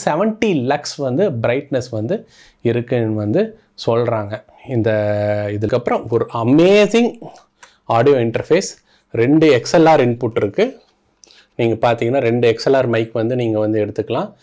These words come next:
So அந்த ரெண்டு சேனலும் தனித்தனியா வந்து உங்களால வந்து சவுண்டு, மைக் லெவல், லைன் லெவல், ஃபார்ட்டி எயிட் வோல்ட் ஃபேண்டம் வோல்டேஜ் அது இதுன்னு நீங்க வந்து எல்லாமே வந்து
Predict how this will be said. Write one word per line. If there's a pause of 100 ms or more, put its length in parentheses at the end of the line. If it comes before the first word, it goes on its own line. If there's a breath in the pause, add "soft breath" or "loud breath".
(240 soft breath)
So
அந்த
ரெண்டு
சேனலும்
தனித்தனியா
வந்து
உங்களால
வந்து (400 soft breath)
சவுண்டு,
மைக்
லெவல்,
லைன்
லெவல், (460 soft breath)
ஃபார்ட்டி
எயிட்
வோல்ட்
ஃபேண்டம்
வோல்டேஜ்
அது
இதுன்னு
நீங்க
வந்து
எல்லாமே
வந்து